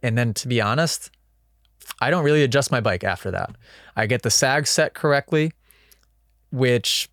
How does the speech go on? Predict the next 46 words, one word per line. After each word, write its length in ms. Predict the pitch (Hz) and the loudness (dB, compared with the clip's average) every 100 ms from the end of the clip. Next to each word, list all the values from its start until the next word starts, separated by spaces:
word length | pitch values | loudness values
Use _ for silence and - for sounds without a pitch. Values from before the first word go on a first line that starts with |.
| - | -4
the 80 | 131 | 0
sag 260 | 135 120 | 2 2
on 60 | 127 | 2
my, 340 | 123 120 117 | 2 2 2
uh, 420 | - 117 113 110 | 2 2 2 2
four 220 | 107 147 123 | 0 0 0
fifty, 420 | 135 - 143 - | 0 -2 -2 0
my 160 | 117 | 0
Honda's 420 | 107 117 123 135 - | 0 0 0 0 0
four 220 | 135 113 | 0 -2
fifty 280 | - 123 107 | -2 -2 0
and 160 | 127 | 0
two 160 | - 110 | -2 -4
fifty, 300 | 110 123 113 | -4 -2 0
right 180 | 135 143 | 2 2
around 220 | 120 107 | 0 0
one 180 | 107 107 | 0 0
oh 100 | 101 | 0
five. 460 | 113 101 135 190 _ _ _ _ _ _ _ _ | 0 2 0 -4 _ _ _ _ _ _ _ _
Get 120 | 151 | 0
the 60 | 151 | 2
sag 320 | - 139 139 | 2 2 2
set 200 | 147 - | 0 0
correctly, 400 | - 135 - 135 | 0 0 0 -2
'cause 160 | 117 | 0
if 80 | 110 | 0
that's 200 | 113 113 | 0 0
way, 180 | 113 110 | 0 2
way 220 | 110 110 | 2 2
off, 280 | 107 107 - | 2 0 0
you're 60 | 120 | -2
gonna 120 | 123 | 0
have 100 | 95 | 0
a 60 | |
weird 280 | 95 98 104 | 0 0 -2
ride, 440 | 92 92 92 113 127 _ _ | 0 0 0 -2 -6 _ _
whether 260 | 123 104 95 | -2 0 0
it's 260 | 92 - - | -2 -4 -6
stink 440 | - - 123 110 - | -6 -4 -2 -2 0
bug 220 | 104 101 | 0 0
and 160 | 92 | -4
front 220 | - 113 107 | -4 -2 0
end 180 | 101 92 | -2 -2
too 160 | 107 | -2
low 360 | 101 131 135 117 | 0 2 2 2
or 380 | 101 90 90 | 2 0 -4